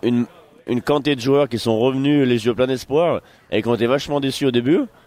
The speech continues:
Et le jeu, même si maintenant, euh, ils ont,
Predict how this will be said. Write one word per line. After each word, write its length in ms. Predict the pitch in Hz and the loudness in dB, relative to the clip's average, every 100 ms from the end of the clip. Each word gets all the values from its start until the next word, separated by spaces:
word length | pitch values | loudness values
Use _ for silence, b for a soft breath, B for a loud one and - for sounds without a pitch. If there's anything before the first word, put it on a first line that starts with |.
| b b b _ - | b b b _ -2
Et 80 | |
le 80 | 117 | 0
jeu, 220 | 123 165 | 2 2
même 120 | 180 147 | 0 -2
si 160 | - | -2
maintenant, 540 | 151 131 151 160 123 110 | -4 -2 -2 0 0 0
euh, 100 | 104 | 0
ils 260 | 104 107 | -2 -2
ont, 200 | 120 85 | -4 -4